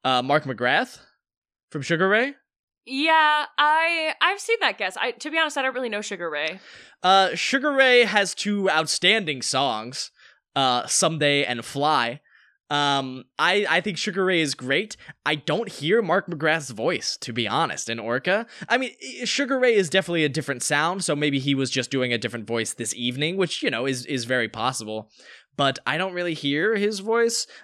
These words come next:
Speaker 1: Uh, I don't really know if the clues make sense either,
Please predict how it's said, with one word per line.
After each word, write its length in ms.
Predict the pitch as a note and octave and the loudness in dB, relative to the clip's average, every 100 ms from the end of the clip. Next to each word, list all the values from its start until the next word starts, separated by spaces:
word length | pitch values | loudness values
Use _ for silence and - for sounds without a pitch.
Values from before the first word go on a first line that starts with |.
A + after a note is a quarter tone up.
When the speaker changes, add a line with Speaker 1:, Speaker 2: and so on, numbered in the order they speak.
| - | -2
Speaker 1:
Uh, 140 | E3 | 0
I 140 | - A3+ | 4 4
don't 160 | B3+ | 2
really 180 | B3+ A3+ | 0 0
know 160 | A3 G#3+ | 2 0
if 100 | - | 0
the 80 | |
clues 300 | F3+ G#3 G#3+ | -2 0 0
make 160 | G3 G3+ | 0 0
sense 260 | - G3 - | 0 0 0
either, 420 | F3 F#3 G#3 | 0 2 2